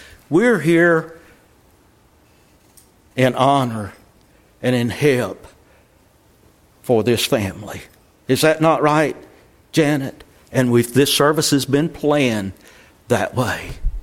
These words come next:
And how do we know what God is about to do? And we're trusting him, we're believing him as he does a mighty work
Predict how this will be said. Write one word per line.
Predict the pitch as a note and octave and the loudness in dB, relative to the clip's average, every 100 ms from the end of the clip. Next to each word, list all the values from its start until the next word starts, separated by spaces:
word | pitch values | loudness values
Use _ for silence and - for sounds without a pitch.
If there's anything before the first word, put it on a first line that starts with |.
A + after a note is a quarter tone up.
| - _ _ _ _ _ _ _ _ _ | -14 _ _ _ _ _ _ _ _ _
And | C#3+ C3+ | -2 0
how | - F3 | 0 2
do | A3 | 2
we | A3+ B3+ | 2 2
know | A3 G#3 B2+ G2 | 2 2 2 0
what | G#2 B2 A#2 | 0 0 0
God | B2 C3+ C#3 D3+ | 0 2 2 0
is | C3+ B2 | 0 -2
about | G#2 A2 D3 - - | 0 -2 -2 -4 -6
to | F3 | -6
do? | E3+ G2 - - - _ _ _ _ _ _ _ | -4 -6 -6 -12 -20 _ _ _ _ _ _ _
And | A#2 A#2 | -4 0
we're | E3+ G#3+ | 2 0
trusting | - - - - D3+ | 0 0 0 0 -2
him, | C3 B2+ C3 | 0 0 2
we're | D#3 C4 | 2 2
believing | F#3 D#3 A3 D4+ G#3+ C#3 A2 | 2 2 4 2 0 -2 -2
him | A2 F2 F2+ - _ _ _ _ _ _ _ _ _ _ _ _ | -6 -8 -16 -20 _ _ _ _ _ _ _ _ _ _ _ _
as | D#3+ D3+ | 0 2
he | D3+ B2 | 2 4
does | A#2 D3+ F3 F3 | 4 4 4 4
a | C3 | 2
mighty | A#2 A#2+ C#3+ D#3 E3 | 2 2 2 2 2
work | D3+ D3+ A2+ E2+ - | 2 4 2 -2 -12